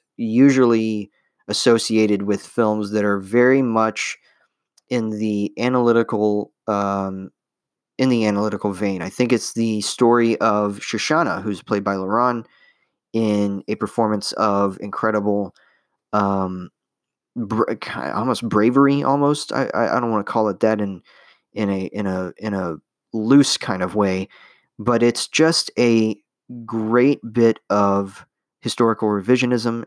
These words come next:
and a great bit of, uh, subversion on the part of Tarantino to do all of this,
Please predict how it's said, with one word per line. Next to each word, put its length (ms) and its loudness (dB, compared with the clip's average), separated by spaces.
and 440 -4
a 60 -8
great 340 -4
bit 240 -2
of, 400 -4
uh, 180 0
subversion 880 0
on 140 -6
the 80 -10
part 340 -4
of 220 -4
Tarantino 760 -6
to 120 -4
do 240 0
all 260 0
of 100 -6
this, 160 -10